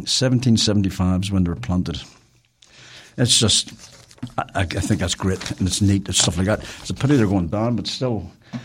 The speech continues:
after that length of time, you know, it's not too bad. Anyway, still on Mother Nature and trees.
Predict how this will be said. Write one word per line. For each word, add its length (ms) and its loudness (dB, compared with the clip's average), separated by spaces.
after 220 -2
that 180 4
length 220 2
of 80 -2
time, 640 4
you 120 4
know, 260 2
it's 200 -2
not 220 4
too 180 2
bad. 440 2
Anyway, 460 8
still 360 6
on 280 8
Mother 340 8
Nature 420 6
and 120 4
trees. 480 4